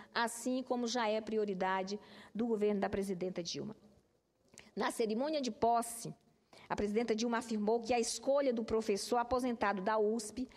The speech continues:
representa a prioridade do seu segundo mandato. Que a, deu para a educação, prioridade que a presidenta deu para a educação, com o fim de fazer a educação avançar em nosso país. Verdade seja dita, senhor presidente,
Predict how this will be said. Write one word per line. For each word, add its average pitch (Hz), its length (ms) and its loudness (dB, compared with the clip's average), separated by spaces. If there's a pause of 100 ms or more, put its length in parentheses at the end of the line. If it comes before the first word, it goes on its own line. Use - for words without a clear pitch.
(160)
representa 247 680 2
a - 20 2
prioridade 262 880 0
do 220 140 -2
seu 226 180 0
segundo 240 480 -2
mandato. 202 580 -2 (800)
Que 226 60 2
a, 214 80 0 (240)
deu 220 180 2
para 220 180 -4
a 190 80 -2
educação, 180 400 -8 (440)
prioridade 208 500 0
que 233 100 -2
a 214 40 0
presidenta 214 360 -4
deu 220 220 0
para 208 120 0
a 175 60 0
educação, 165 440 -8 (420)
com 226 180 2
o 220 40 0
fim 285 260 -4
de 254 100 -2
fazer 208 360 -2
a - 20 2
educação 202 420 -2
avançar 214 480 -2
em 208 40 0
nosso 180 280 -2
país. 139 480 -6 (720)
Verdade 214 400 2
seja 233 340 0
dita, 226 240 -2
senhor 208 220 -2
presidente, 175 640 -8